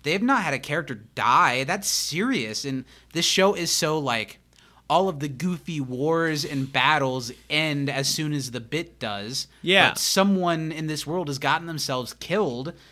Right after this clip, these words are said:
Speaker 1: and the show's never dealt with that before.
Speaker 2: No, it hasn't.
Speaker 1: And I know that next week, uh, we'll discuss an episode. I believe it's Curriculum Unavailable is what it's called. But
Speaker 2: Hmm.
Speaker 1: we'll discuss,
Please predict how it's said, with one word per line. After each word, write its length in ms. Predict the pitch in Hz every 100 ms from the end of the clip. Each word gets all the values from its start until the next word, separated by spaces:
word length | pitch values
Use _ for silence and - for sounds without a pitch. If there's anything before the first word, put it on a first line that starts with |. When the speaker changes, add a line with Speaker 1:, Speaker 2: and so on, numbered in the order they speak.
| _ _
Speaker 1:
and 420 | 151 147 143 147
the 100 | 147
show's 320 | - 226 214
never 280 | 220 214 208
dealt 360 | 160 147 240 202
with 100 | 139
that 220 | 104 101
before. 340 | - 98 76 _ _ -
Speaker 2:
No, 360 | 120 156 160
it 80 | 117
hasn't. 400 | 120 139 101 - _ _ _ _ _ _ _ -
Speaker 1:
And 100 | 160
I 100 | 156
know 200 | 156 180
that 160 | 160 139
next 360 | 151 165 -
week, 520 | 123 131 202 196 - - _ _ -
uh, 260 | 135 135 127
we'll 260 | 135 135
discuss 560 | 131 135 - 123 120 -
an 200 | 131 120
episode. 420 | 113 113 - 113
I 80 | 113
believe 260 | 117 190
it's 100 | 208
Curriculum 600 | - - 143 139 160 156
Unavailable 720 | 151 123 107 110 110 92 85
is 140 | 87 -
what 100 | 92
it's 140 | -
called. 320 | - 92 101 - - _ -
But 160 | 123
Speaker 2:
Hmm. 100 | 120
Speaker 1:
we'll 220 | 135 135
discuss, 880 | 120 131 - - 131 120 113 - -